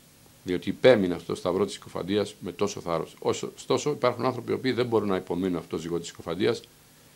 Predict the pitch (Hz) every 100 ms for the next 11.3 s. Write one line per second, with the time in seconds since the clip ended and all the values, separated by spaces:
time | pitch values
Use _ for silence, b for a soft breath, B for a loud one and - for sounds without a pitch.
0 | b 101 104 101 123 139 95 113 101 82
1 | 85 117 123 - - 107 107 - - 90
2 | 87 104 107 92 92 - 127 95 - -
3 | - - - - - 98 104 98 120 104
4 | - 98 90 92 120 123 135 - - -
5 | - - - - - - - - - -
6 | - - - - - - - - - -
7 | 131 123 143 131 123 123 - 78 - -
8 | - - - - - - - - - -
9 | - - - - - - - 104 - 123
10 | 107 101 98 107 104 101 95 - - 131
11 | 95 101